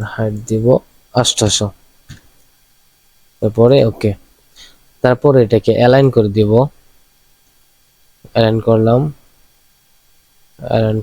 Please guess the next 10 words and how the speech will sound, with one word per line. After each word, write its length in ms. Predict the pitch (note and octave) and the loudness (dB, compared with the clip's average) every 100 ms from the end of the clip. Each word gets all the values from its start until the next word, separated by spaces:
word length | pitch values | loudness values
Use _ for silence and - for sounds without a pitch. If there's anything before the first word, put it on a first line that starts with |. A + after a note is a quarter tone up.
| - | 0
করার 240 | A#2 A2+ A#2 | 0 0 0
পরে 260 | B2 A2+ A2+ C#3 - _ _ _ _ _ _ _ - | 0 0 -2 -6 -12 _ _ _ _ _ _ _ -6
আমরা 340 | A2+ G#2+ A2 G#2+ G#2+ B1 - _ - | -4 -2 -2 -2 -6 -10 -18 _ -16
একটা 260 | A2 - G#2+ G#2+ A2 | -8 -2 -2 -2 0
ইয়া 120 | A2+ G#2+ | 0 0
দিয়ে 140 | A2 G2+ | -2 -2
দিব, 160 | A2 G#2 A#2+ C#3+ _ _ _ _ _ _ _ _ _ _ _ _ _ | -4 -4 -6 -8 _ _ _ _ _ _ _ _ _ _ _ _ _
অবজেক্ট, 540 | G#2+ - A#2 A2 C3 - - - C3+ | -10 -6 -4 -2 -4 -8 -14 -14 -10
অবজেক্ট 340 | A2 - A2+ A2 - | -10 -6 -6 -6 -6
থেকে 300 | A2+ - A2+ | -6 -4 -2